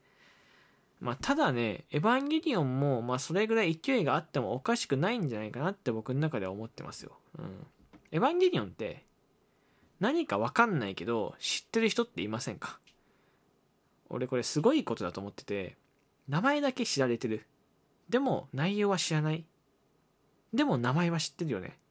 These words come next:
っていう人っていると思うんですけど、し-、名前が知られてることってめちゃめちゃすごいことなんですよね。内容わかんなくて名前だけ動いてるってことはすごいと思ってます、僕は。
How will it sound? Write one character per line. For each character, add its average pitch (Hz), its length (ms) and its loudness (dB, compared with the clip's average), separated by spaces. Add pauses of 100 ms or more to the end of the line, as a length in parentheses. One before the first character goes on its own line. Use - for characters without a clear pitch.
(140)
っ - 60 -20
て - 80 -12
い 120 40 -10
う - 40 -12
人 - 140 -12
っ - 20 -16 (420)
て - 300 -8 (160)
い 127 80 0
る 113 80 -2
と 101 80 -6
思 101 80 -8
う 98 40 -8
ん - 20 -8
で - 20 -10
す - 60 -14
け - 80 -10
ど、 95 160 -8
し-、 - 300 -2
名 165 120 2
前 330 220 2
が 302 100 0
知 - 80 -2
ら 247 100 0
れ 240 100 0
て 226 80 0
る 226 60 2
こ 226 80 0
と 226 80 0
っ - 20 -6
て - 140 -10
め - 140 -6
ち 135 80 -6
ゃ - 20 -2
め 131 80 -4
ち 143 40 -4
ゃ 131 40 -4
す - 140 -4
ご 131 80 2
い - 20 -2
こ - 120 -10
と - 100 -14
な - 40 -12
ん - 40 -16
で - 80 -18
す - 80 -16
よ - 120 -18
ね。 - 80 -20 (140)
内 247 220 0
容 311 100 4
わ 269 80 4
か 330 140 2
ん 285 40 2
な 175 60 0
く 107 80 -4
て 98 60 -6
名 110 140 -4
前 202 200 0
だ 202 120 -4
け 123 140 2
動 127 200 4
い - 40 -4
て - 120 -16
る - 20 -16
っ - 40 -20
て - 100 -16
こ - 80 -20
と 226 100 -2
は - 160 -2
す - 180 -8
ご 135 140 2
い - 200 -10
と 87 100 -12
思 123 100 -6
っ 131 60 -10
て - 120 -12
ま 76 120 -8
す、 - 100 -14
僕 - 220 -14
は。 - 120 -10